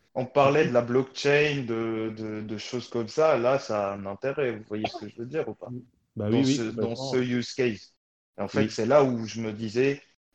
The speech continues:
Speaker 1: est-ce qu'il n'y a pas des entreprises qui pouvaient avoir cette idée-là de dire, euh, voilà, on a, tu sais, c'est un consensus, euh, international, c'est pas que la France en gros. Et en
Speaker 2: Ouais.
Speaker 1: fait,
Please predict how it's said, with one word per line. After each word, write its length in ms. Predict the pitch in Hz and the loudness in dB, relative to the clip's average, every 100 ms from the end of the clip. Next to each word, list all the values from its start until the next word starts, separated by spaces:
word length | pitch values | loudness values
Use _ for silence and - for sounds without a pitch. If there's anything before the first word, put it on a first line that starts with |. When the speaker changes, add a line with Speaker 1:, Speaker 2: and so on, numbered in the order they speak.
| _ 123 | _ -12
Speaker 1:
est-ce 140 | - | -8
qu'il 100 | 127 | 0
n'y 40 | |
a 40 | 120 | 2
pas 140 | 131 | 4
des 200 | 123 113 | 2 -2
entreprises 580 | 120 - 117 - 135 - | -2 -4 -8 -6 -10 -10
qui 100 | _ | _
pouvaient 260 | - 107 101 | -12 -2 -2
avoir 320 | 104 120 - | 0 -2 -2
cette 260 | 117 - | -10 -10
idée-là 400 | 113 127 131 135 | -6 -2 2 2
de 100 | 107 101 | 0 -6
dire, 240 | 104 104 | -4 -4
euh, 300 | 90 85 82 | -4 -6 -8
voilà, 340 | 82 101 117 90 | -6 -2 -2 -2
on 220 | 87 92 | -6 -6
a, 320 | 87 87 - _ _ _ _ _ _ _ - | -6 -8 -12 _ _ _ _ _ _ _ -6
tu 80 | |
sais, 60 | 143 | 0
c'est 60 | 120 | 0
un 140 | 110 | 0
consensus, 800 | - 131 - 127 120 - 135 - | -4 -6 -4 -6 -6 -4 -6 -2
euh, 760 | 110 98 98 95 85 85 80 - _ _ _ _ _ _ _ _ _ - - | -2 -2 -2 -2 -4 -6 -8 -14 _ _ _ _ _ _ _ _ _ -12 -6
international, 840 | 113 107 113 113 113 147 151 131 | -6 -2 0 0 -2 0 2 0
c'est 220 | 110 110 - | -2 -8 -2
pas 120 | 104 | -4
que 160 | - | -2
la 180 | 113 107 | -2 -2
France 320 | - 147 135 117 | -2 -6 -6 -6
en 100 | 107 | -4
gros. 280 | 104 95 - - | -4 -4 -8 -10
Et 360 | 101 101 92 | -6 -6 -6
en 120 | 92 | -4
Speaker 2:
Ouais. 80 | 123 | -2
Speaker 1:
fait, 260 | 120 113 | -2 -4